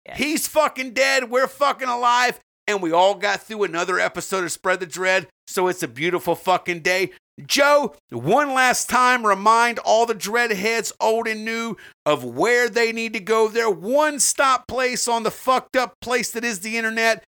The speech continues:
Speaker 2: to get all things dreadful.
Speaker 1: Spread the dread podcast dot com.
Speaker 2: Yep, that's exactly right. As you stated earlier, you'll find links to all of our social media, YouTube, BitChute, the podcast sites, where you can donate, where you can buy some dread threads,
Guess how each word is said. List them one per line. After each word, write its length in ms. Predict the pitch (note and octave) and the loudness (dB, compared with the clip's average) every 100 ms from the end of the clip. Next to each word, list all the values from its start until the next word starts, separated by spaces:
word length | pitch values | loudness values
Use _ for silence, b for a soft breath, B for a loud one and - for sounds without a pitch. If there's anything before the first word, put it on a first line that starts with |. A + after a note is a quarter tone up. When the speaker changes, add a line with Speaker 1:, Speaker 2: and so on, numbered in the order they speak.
| _ _ | _ _
Speaker 2:
to 80 | D#3 | -2
get 120 | D3+ | 2
all 160 | E3+ F3+ | 6 4
things 320 | E3+ F3+ E3 | 4 0 0
dreadful. 460 | - F3+ D3+ A#2 - | 0 0 0 -4 -8
Speaker 1:
Spread 280 | - - G#3+ | -4 0 0
the 60 | G3+ | 2
dread 200 | G#3 G3 | 0 4
podcast 420 | F#3+ F3 D#3 - | 2 4 0 2
dot 200 | D#3+ A#2 | 0 0
com. 320 | - D#2+ - | -2 -4 -8
Speaker 2:
Yep, 360 | A2+ F#3+ C4+ - | -4 0 0 0
that's 220 | G#3 A#3 A3 | 0 0 0
exactly 540 | F3 G#3 G#3 G3+ G3+ | -4 0 0 0 -4
right. 380 | F3+ F#3+ G3+ - | 0 2 2 0
As 300 | E3+ F#3+ F#3 | 0 0 0
you 100 | F#3 | -2
stated 380 | F3 G3 F3+ D#3+ | -2 0 -2 -2
earlier, 420 | - F3+ F3+ F3 E3+ | 0 0 2 2 0
you'll 200 | C#3 D3+ | 0 -2
find 340 | E3 D#3 D3 | 0 -2 0
links 200 | D#3 D3 | -2 -2
to 80 | D3+ | -4
all 220 | D3+ E3 | 2 2
of 100 | D#3 | 4
our 120 | D#3 | 0
social 460 | C#3+ - C#3+ - C3 | 0 -2 -2 -2 -4
media, 440 | E3 G#3 G#3 G3+ | -2 -2 2 0
YouTube, 540 | E3+ G3 G#3 - G3 F3 | 0 -4 -4 -4 -4 -4
BitChute, 600 | C3 F#3 - F#3 F#3+ F#3 | 0 0 0 -2 -2 -4
the 80 | |
podcast 720 | - E3+ F#3+ F#3+ - F3+ F#3 | -4 0 2 0 -2 -2 0
sites, 500 | E3+ - F3+ F3+ - B B B B | 0 0 0 0 -2 B B B B
where 180 | A3 B3 | 2 2
you 120 | A#3 | 0
can 200 | - G3 | -4 -2
donate, 540 | F#3 A3 A3 A3 G3+ | 0 2 2 0 -2
where 200 | D#3+ A3 | 0 0
you 80 | A3+ | 0
can 180 | E3 F3+ | -2 -2
buy 220 | G3 G#3 | 2 2
some 260 | F#3 D#3 C3+ | 2 -2 -6
dread 420 | E3+ G3+ A3 G#3+ | -4 0 0 -2
threads, 440 | F#3+ G#3 G#3 G3+ | -2 0 2 -2